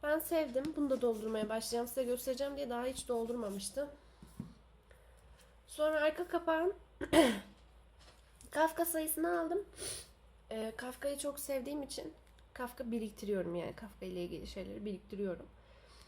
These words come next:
Ee, biraz eski geldi. Trendyol'dan aldım. Bayağı.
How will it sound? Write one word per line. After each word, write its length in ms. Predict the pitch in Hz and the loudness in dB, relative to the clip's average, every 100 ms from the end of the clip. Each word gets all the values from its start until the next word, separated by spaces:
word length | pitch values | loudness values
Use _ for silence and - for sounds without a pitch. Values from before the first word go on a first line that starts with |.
| - - - - - - | -20 -20 -20 -20 -14 -6
Ee, 460 | 214 202 196 190 202 - - - - | -2 0 0 0 -4 -8 -16 -18 -14
biraz 260 | 208 285 349 339 | -2 4 4 4
eski 340 | 285 - 311 | 2 0 2
geldi. 360 | 330 294 220 233 | 4 4 2 -2
Trendyol'dan 600 | 277 277 277 262 240 254 | -2 0 2 2 2 2
aldım. 440 | 233 208 202 220 | 2 0 -2 0
Bayağı. 400 | 214 226 208 180 | 2 4 4 0